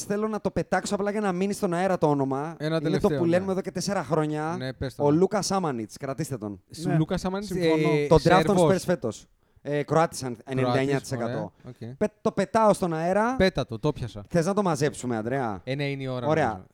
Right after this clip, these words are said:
Speaker 1: Πριν το μαζέψουμε, τρία hot take από τον κύριο Σαμαρή. Ό,τι θέλει.
Speaker 2: Α,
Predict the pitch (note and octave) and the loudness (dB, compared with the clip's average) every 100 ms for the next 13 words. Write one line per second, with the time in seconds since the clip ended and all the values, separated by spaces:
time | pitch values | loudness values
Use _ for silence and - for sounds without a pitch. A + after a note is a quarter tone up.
0 | _ D#3+ G3 G3 D3+ C3 D#3+ - F#3+ - | _ -4 -2 0 -2 -2 -4 -4 -6 -2
1 | G3 F#3 F3 F#3 F#3+ F#3 F3 E3+ E3+ D#3 | 0 2 0 -2 -4 -4 -4 -2 -2 -4
2 | A#2+ F#2 - _ _ _ _ _ _ _ | -6 -8 -12 _ _ _ _ _ _ _
3 | _ _ - F3 - E3 B2 F#2+ _ _ | _ _ -6 -6 -2 -2 -2 -6 _ _
4 | _ | _